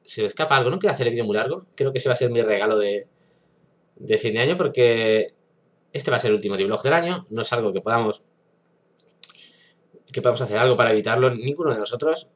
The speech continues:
Este es el último, eh, jueves de este año. Y, por lo tanto, es el último videoblog. Me está gustando mucho este dibujo. Me gustaría continuarlo con vosotros,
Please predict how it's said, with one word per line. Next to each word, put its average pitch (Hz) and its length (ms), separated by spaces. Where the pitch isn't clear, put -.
Este 98 200
es - 40
el 123 80
último, 110 720
eh, 82 140
jueves 147 600
de 101 220
este 113 220
año. 151 340
Y, 101 680
por 139 100
lo 135 40
tanto, 135 200
es 139 120
el 113 60
último 107 220
videoblog. 190 320
Me 135 100
está 160 160
gustando 170 340
mucho 156 200
este 135 180
dibujo. 113 300
Me 123 80
gustaría 127 400
continuarlo 156 800
con 143 160
vosotros, 165 720